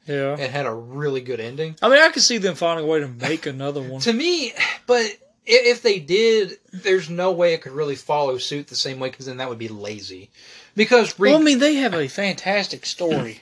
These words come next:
Speaker 2: <clears throat> I mean, it does, but at
Speaker 1: And
Speaker 2: the same time, Bloodborne, and same thing with the other Souls games, but then again, the other Souls games, you literally travel to other areas.
Speaker 1: Yeah.
Speaker 2: Bloodborne is just, like, it, it is just Yharnam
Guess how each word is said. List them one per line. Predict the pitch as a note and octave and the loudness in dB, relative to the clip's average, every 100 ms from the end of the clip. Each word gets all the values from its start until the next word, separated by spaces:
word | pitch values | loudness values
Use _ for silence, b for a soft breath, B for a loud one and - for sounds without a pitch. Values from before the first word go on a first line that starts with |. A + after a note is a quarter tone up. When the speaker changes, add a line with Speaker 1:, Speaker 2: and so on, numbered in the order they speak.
| _ | _
Speaker 2:
<clears throat> | - | -4
I | |
mean, | C4+ C4 | 0 2
it | A3+ E3+ | 2 4
does, | A3+ A#3 - | 4 4 4
but | G3+ | 2
at | F#3+ | 2
Speaker 1:
And | |
Speaker 2:
the | F#3 | 2
same | - A#3 | 2 0
time, | G3+ G3+ D3 | 0 -2 0
Bloodborne, | E3 A3+ G3 F3 D#3+ C#3+ A#2+ _ _ B B B B B B D3 | 0 0 -2 -4 -4 -6 -8 _ _ B B B B B B -6
and | G3 F#3 | -2 2
same | B3+ | 2
thing | C4 B3 | 0 -2
with | G3+ | -2
the | D3+ | 0
other | E3 G3+ C#3+ - | 2 2 -2 -4
Souls | - D#3+ C#3+ | -2 0 0
games, | B2+ D3 C#3+ | -2 -4 -2
but | F3 | -2
then | F#3+ | -2
again, | F3 | 0
the | D#3 | 2
other | F3+ | 2
Souls | E3 E3 C#3 | 2 0 -2
games, | D3 | -4
you | C#3+ | -4
literally | D#3 D#3+ C3+ | -4 -4 0
travel | D3+ D3 B2+ | 2 2 2
to | |
other | A#2+ A2+ | 0 0
areas. | A2+ B2 G#2 G2+ G#2 _ b | -2 -4 -4 -10 -18 _ b
Speaker 1:
Yeah. | D#3+ C#3 C3 | -2 0 -2
Speaker 2:
Bloodborne | D3 F#3 C4+ G#3+ F#3 D3 - - | -4 0 0 0 -8 -8 -10 -12
is | F3+ - - _ | -10 -10 -12 _
just, | - - B3 F#3+ D3+ A3+ | -2 0 2 0 -2 -8
like, | D#3+ A#2+ A#2 | -8 -8 -10
it, | - F#3+ - G#3+ - | -12 -14 -14 _ -6
it | F#3 F3+ | -2 0
is | D3 | -2
just | B2 C3+ F3 C3+ | -4 0 0 0
Yharnam | C#3+ D3+ A#2+ F#2+ | -4 -4 -6 -10